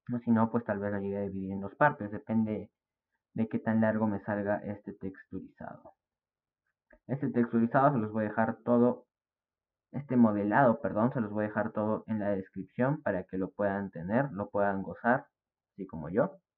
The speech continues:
Completamente gratis, chicos. No me interesa el dinero de momento. Bueno, ya. Ahí tenemos, eh, la nariz. Más o menos es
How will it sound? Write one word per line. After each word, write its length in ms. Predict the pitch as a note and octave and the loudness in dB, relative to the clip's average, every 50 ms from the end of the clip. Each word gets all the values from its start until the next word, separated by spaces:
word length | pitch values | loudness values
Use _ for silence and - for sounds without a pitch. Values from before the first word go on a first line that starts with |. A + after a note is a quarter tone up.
| _ _ _ _ _ _ _ _ _ _ _ _ _ _ _ _ _ _ _ _ _ _ _ | _ _ _ _ _ _ _ _ _ _ _ _ _ _ _ _ _ _ _ _ _ _ _
Completamente 880 | - B2+ - - F3 D#3 D#3 D3+ B2 B2+ C#3 C3 B2 A#2+ A2+ A2 - E2+ | -8 -6 -6 -4 -2 0 0 0 2 2 0 2 4 2 2 2 0 -4
gratis, 380 | G2 F#2 D2+ C#2 - - - _ | -4 -2 -4 -4 -6 -10 -20 _
chicos. 300 | - D#2 - - - - - - - - - _ _ _ _ _ - | -16 -12 -12 -12 -14 -14 -20 -20 -20 -20 -20 _ _ _ _ _ -8
No 420 | A2 A#2 A#2 A2+ A2+ A2+ - - G#2 | -4 -2 0 0 -2 -2 -4 -8 -14
me 80 | G2 | -10
interesa 500 | F#2+ F#2+ F#2+ F#2 F#2+ F#2+ G2 G2+ - - | -10 -8 -8 -8 -8 -10 -10 -12 -12 -12
el 60 | G2 F#2 | -12 -10
dinero 320 | F2+ F2+ F2+ F2 F2 F2 | -8 -10 -10 -10 -10 -12
de 80 | F2 E2+ | -12 -12
momento. 420 | E2+ E2+ E2 E2+ E2+ E2+ E2 - - _ _ _ _ _ _ _ _ _ _ _ _ _ _ _ _ _ _ _ _ _ _ _ | -14 -14 -14 -14 -16 -16 -18 -18 -20 _ _ _ _ _ _ _ _ _ _ _ _ _ _ _ _ _ _ _ _ _ _ _
Bueno, 180 | - D2+ F#2 G2 | -12 -8 -6 -6
ya. 180 | E2+ E2 - - _ _ _ _ _ _ _ _ _ - | -6 -6 -10 -14 _ _ _ _ _ _ _ _ _ 0
Ahí 120 | C#3 C#3+ | 0 2
tenemos, 520 | C3+ C#3+ D3 D3+ D3 D3+ D3 D3+ D#3 E3 E3 - _ _ _ _ _ _ _ _ _ | 2 4 2 2 2 0 2 2 2 2 0 -2 _ _ _ _ _ _ _ _ _
eh, 320 | - G#2 A2 G#2+ G#2+ G#2+ G#2+ | -8 -4 -2 -2 -2 0 0
la 120 | G#2 G#2+ | 0 0
nariz. 340 | A2 G#2+ G#2+ B2 D3+ A#3 - - _ _ _ _ _ _ _ _ _ | 0 2 2 2 2 2 -2 -6 _ _ _ _ _ _ _ _ _
Más 160 | A#2+ A#2+ A#2+ | -4 -4 -2
o 80 | - A#2+ | 2 2
menos 320 | A#2+ B2 B2+ C#3 D#3 F3+ - - - | 2 4 4 4 2 0 0 -6 -10
es 160 | - A2 G#2+ | -6 -6 -6